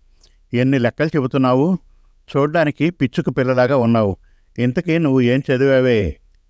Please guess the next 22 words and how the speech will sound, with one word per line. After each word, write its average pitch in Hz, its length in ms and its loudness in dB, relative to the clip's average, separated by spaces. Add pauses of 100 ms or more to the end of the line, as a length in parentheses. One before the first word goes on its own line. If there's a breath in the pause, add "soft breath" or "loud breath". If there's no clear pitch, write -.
(540)
"నాను 127 420 0
బీఏ 117 360 0
చదివినానండి." 117 840 0 (800)
"అమ్మమ్మ, 135 600 0
బీఏ 123 260 0
చదివావా? 127 680 0 (400)
అందుకనే 143 460 0
అలా 131 200 2
మాట్లాడుతున్నావు. 117 680 -2 (540 soft breath)
మా 135 180 2
వాళ్ళలో 131 420 0
ఎవరూ 139 320 2
పదవ 131 360 -2
తరగతి 127 340 -2
మించి 131 300 0
చదవలేదు. 113 680 0 (720)
సరే 147 240 2
గాని, 135 520 0 (300)
పని 143 240 2
తర్వాత 127 440 0
చదువు 123 360 0
గాని, 120 400 0